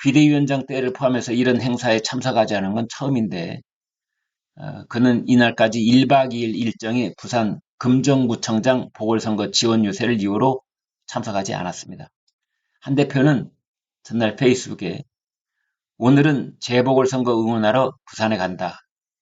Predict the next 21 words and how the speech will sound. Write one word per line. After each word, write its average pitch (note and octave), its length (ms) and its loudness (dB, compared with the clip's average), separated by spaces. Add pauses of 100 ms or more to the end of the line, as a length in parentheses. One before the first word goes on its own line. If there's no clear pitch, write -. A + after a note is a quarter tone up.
(240)
제가 A#2+ 240 0
하루 C3 340 0
꼭 - 300 0
자고 A#2+ 580 0
가자고 G#2+ 600 -4 (680)
동료 A#2+ 520 2
당직자들을 G#2+ 800 -4
졸랐다. G2+ 460 -8 (640)
아름다운 B2 760 2 (880)
부산에서 A2 600 -4 (300)
일 A#2 240 2
박 B2 320 0 (120)
이 A2 220 2
일 A2 200 0
을 A2+ 200 -2
보낼 G#2+ 260 0
생각을 G2+ 320 -6
하니 A2+ 140 -4
즐겁다."라고 - 1040 -10
적었다고 F#2+ 400 -10
그래요. G2 260 -14